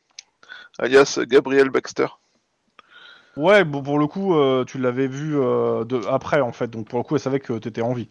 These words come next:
Speaker 1: Ah bon ?
Speaker 2: Bah oui, vous l'avez vu, euh, pour, euh, avec, quand elle
Speaker 1: Ah
Speaker 2: a
Speaker 1: oui,
Speaker 2: bloqué
Speaker 1: pour
Speaker 2: les
Speaker 1: remonter
Speaker 2: comptes.
Speaker 1: les pistes. Ah oui, c'est vrai. Oui, oui, j'avais oublié. Bah, du coup, euh, pour, euh, la rassurer sur que
Speaker 2: Ouais,
Speaker 1: ça,
Speaker 2: ouais, bah,
Speaker 1: euh, malgré tout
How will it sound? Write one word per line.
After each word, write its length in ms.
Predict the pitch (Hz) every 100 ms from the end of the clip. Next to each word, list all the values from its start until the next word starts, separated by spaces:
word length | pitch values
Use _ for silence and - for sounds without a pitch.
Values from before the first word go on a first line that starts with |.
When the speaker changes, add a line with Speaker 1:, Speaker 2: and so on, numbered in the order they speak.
| _
Speaker 1:
Ah 80 | -
bon ? 100 | 240 - - _ _ _ _ -
Speaker 2:
Bah 100 | 131
oui, 80 | 190
vous 100 | 160
l'avez 260 | 135 139
vu, 240 | 135 156 175
euh, 60 | 135
pour, 340 | - 131 127
euh, 720 | 123 120 120 120 117 113 113
avec, 320 | 110 123 135 131
quand 140 | 139
elle 60 | 139
Speaker 1:
Ah 40 |
Speaker 2:
a 20 |
Speaker 1:
oui, 60 | 175
Speaker 2:
bloqué 100 | 202
Speaker 1:
pour 80 | 160
Speaker 2:
les 40 | 151
Speaker 1:
remonter 180 | 156 180
Speaker 2:
comptes. 40 |
Speaker 1:
les 60 | 156
pistes. 320 | 151 180 - 143
Ah 60 |
oui, 100 | 151
c'est 140 | 175 143
vrai. 100 | 139 _ -
Oui, 100 | 131
oui, 120 | 127 123
j'avais 200 | - 110
oublié. 240 | 113 113 113 _ _ _ - - - - - - _ _
Bah, 140 | 131
du 100 | 131
coup, 240 | 123 202 185
euh, 120 | 127
pour, 280 | - 123 120
euh, 140 | 113
la 120 | 117
rassurer 360 | 120 123 135 139
sur 240 | 143 123 117
que 80 |
Speaker 2:
Ouais, 60 | 120
Speaker 1:
ça, 60 | 160
Speaker 2:
ouais, 160 | 143
bah, 120 | 113 113
Speaker 1:
euh, 120 | 113
malgré 320 | 127 135
tout 80 | 151